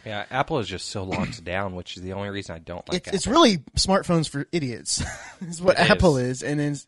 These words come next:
Speaker 2: Android is, uh, smartphones for those who know how to do smart things. <laughs> So, so that, that is the difference that I have, have felt with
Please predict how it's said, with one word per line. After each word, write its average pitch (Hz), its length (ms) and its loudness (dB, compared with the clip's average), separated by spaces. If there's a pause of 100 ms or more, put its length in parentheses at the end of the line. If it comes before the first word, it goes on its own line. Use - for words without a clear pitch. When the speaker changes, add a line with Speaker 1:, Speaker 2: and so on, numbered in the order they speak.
Speaker 2:
Android 151 680 6 (760)
is, 143 400 0
uh, 135 140 -2
smartphones 135 680 6
for 127 200 -2
those 123 320 2
who 120 120 0
know 117 220 -2
how 113 140 -4
to 110 100 -6
do 113 140 -8
smart 113 280 -8
things. 107 540 -6
<laughs> - 420 -8
So, 143 300 -6 (520)
so - 140 -8
that, 202 280 8
that 226 180 8
is 208 120 2
the 180 100 4
difference 165 420 6
that 147 120 4
I 151 200 8
have, 131 460 2
have 131 260 -2
felt 120 380 2
with 117 440 -6